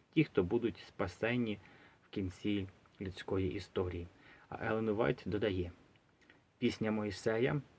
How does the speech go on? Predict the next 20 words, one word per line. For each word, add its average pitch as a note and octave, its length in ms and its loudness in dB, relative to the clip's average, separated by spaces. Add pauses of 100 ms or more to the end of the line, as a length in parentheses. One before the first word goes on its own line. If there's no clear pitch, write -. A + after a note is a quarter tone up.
(300)
є G#2 380 4
символом G#2+ 640 4
визволення. F#2 840 2 (280)
В G2 100 -2
останній D3+ 500 4
час A2 460 4
Божий G2+ 280 2
народ G#2 260 4
співатиме G#2+ 840 4
подібну B2+ 680 4
пісню, A#2 500 -2 (560)
коли G#2+ 240 4
завершиться G#2 960 2
їхнє F#2 520 0
визволення». F2+ 580 0
Це G2 120 0
можемо F#2+ 240 0
прочитати A2 560 0
в F#2+ 60 -2
книзі F#2+ 460 -2